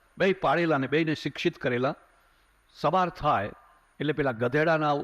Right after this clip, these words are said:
ઉપર છાલકું અને એમાં પાણી મૂકે ને એમાં રોટલા મૂકે. અને પછી ગધેડાને વિદાય કરે અને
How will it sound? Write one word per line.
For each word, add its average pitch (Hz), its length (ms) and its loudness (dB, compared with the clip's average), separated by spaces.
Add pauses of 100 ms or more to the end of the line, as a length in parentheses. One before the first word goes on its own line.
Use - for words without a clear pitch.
(220)
ઉપર 151 260 -4
છાલકું 139 720 -2 (500)
અને 143 260 -4
એમાં 147 400 -2
પાણી 147 300 0
મૂકે 196 360 -2
ને 190 120 -2
એમાં 151 240 0
રોટલા 131 420 0
મૂકે. 104 260 -12 (640)
અને 196 120 -2
પછી 170 220 -4
ગધેડાને 156 480 0 (420)
વિદાય 160 300 2
કરે 101 200 -6
અને 104 120 -8